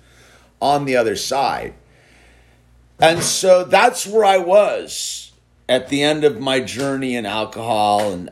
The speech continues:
drugs and chaos and the whole thing is I knew God existed. I just couldn't figure out how to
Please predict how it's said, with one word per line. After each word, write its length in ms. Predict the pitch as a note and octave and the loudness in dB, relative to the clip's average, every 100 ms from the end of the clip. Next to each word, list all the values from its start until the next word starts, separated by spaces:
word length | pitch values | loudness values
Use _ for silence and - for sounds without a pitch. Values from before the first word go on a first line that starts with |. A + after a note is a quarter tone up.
| - | -18
drugs 580 | - G#2+ G#2 G2 G2 - | -8 -4 -2 -2 -6 -10
and 160 | F2 - | -12 -10
chaos 680 | A#2 G2+ G2+ F#2+ F2 - G2 | -4 -2 0 -2 -6 -8 -8
and 100 | F#2+ | -6
the 100 | F2+ | -6
whole 200 | G#2+ G#2 | -4 -4
thing 200 | A2 G#2+ | -6 -6
is 100 | G#2 | -4
I 100 | A#2 | 0
knew 120 | G3 | 4
God 300 | E3 F#3 E3+ | 4 4 2
existed. 600 | C#3 C#3+ C3+ - C3+ C3 | -2 -2 -4 0 0 0
I 140 | - G2+ | -2 -6
just 760 | F2+ - C#3+ D3+ D#3 - - | -8 0 4 6 4 -4 -12
couldn't 440 | - - C3+ C3 B2 | -4 0 0 0 -8
figure 680 | - - B2+ A#2+ A#2 A#2+ - | -16 2 4 4 0 -2 -4
out 460 | G#2+ G#2 A2 - - | 0 0 0 -4 -12
how 420 | - F#2+ G2 G#2 | -10 -4 0 2
to 180 | G2 | 0